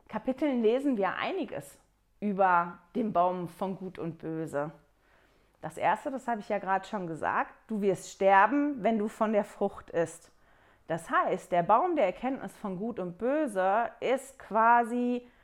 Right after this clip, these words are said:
der Weg zur Sterblichkeit. Also der Weg zur Sterblichkeit ist, von dieser Frucht zu nehmen,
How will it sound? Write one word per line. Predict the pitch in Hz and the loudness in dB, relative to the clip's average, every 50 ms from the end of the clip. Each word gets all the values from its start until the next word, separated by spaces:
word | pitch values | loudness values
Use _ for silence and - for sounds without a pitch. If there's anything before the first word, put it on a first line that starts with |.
| _ _ _ _ _ _ _ - | _ _ _ _ _ _ _ 2
der | - 190 190 180 | 6 6 6 6
Weg | 190 214 233 226 - - | 6 2 0 0 -6 -16
zur | - - 226 214 | -8 -6 -6 -6
Sterblichkeit. | - - - 202 185 185 185 185 180 170 156 - - - - 165 135 117 82 - - - - _ _ _ _ _ _ - | -6 -6 -2 0 0 0 -2 -4 -8 -10 -10 -12 -16 -16 -10 -6 -4 -4 -4 -6 -8 -14 -20 _ _ _ _ _ _ -10
Also | - 170 180 170 180 | -6 -6 -4 -4 -2
der | 175 175 160 | -2 -2 0
Weg | 175 220 - - | 0 -4 -4 -6
zur | - 190 | -18 -16
Sterblichkeit | - - 214 214 226 226 247 240 - - 247 247 240 240 | -8 -6 -4 -4 -4 -4 -8 -10 -6 -2 -2 -2 -2 -2
ist, | 240 - 226 240 240 - | -2 -4 -4 -4 -6 -8
von | - 220 | -10 -8
dieser | 180 190 190 185 175 | -8 -6 -6 -6 -6
Frucht | 175 - 269 294 285 - - | -4 -6 -6 -6 -6 -10 -18
zu | - - 285 | -10 -6 -4
nehmen, | 247 254 262 269 277 294 320 339 320 | -4 -2 -2 -2 -2 -2 -4 -4 -6